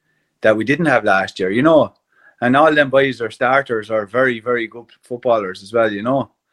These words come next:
So Alan's been lucky. He's probably had a full pick of whoever's available to us, you know. And,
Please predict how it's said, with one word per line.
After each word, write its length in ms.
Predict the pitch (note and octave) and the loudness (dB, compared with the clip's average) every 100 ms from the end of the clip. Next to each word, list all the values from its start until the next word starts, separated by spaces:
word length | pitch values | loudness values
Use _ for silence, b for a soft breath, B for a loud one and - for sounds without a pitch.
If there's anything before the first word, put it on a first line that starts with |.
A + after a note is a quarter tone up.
| b b b b | b b b b
So 260 | - A#2+ | 0 2
Alan's 380 | B2+ D3 G3 F#3 | 2 2 2 0
been 160 | D3+ D3 | -2 0
lucky. 320 | D#3 C#3+ C3+ | 0 -2 -8
He's 120 | B2 | -4
probably 300 | - F#3 E3+ | 0 2 2
had 180 | C3+ A2+ | 2 0
a 40 | |
full 240 | G#2 B2 A#2 | 0 -4 -2
pick 320 | - B2+ - | 0 0 2
of 260 | G#2+ F#2+ - b b b | 0 -2 -12 b b b
whoever's 380 | A#2 A#2 G#2+ | 2 2 0
available 400 | G#2 A2+ A#2+ G#2+ | -2 0 0 -2
to 280 | G2 A#2 C3+ | -2 2 4
us, 280 | A2 - - _ _ - | 2 -2 -18 _ _ -8
you 120 | G#2+ | 0
know. 320 | C3 B2 G2 B B B | 4 2 0 B B B
And, 540 | G#2+ G#2+ G#2+ G#2 G2+ | 0 2 2 2 -2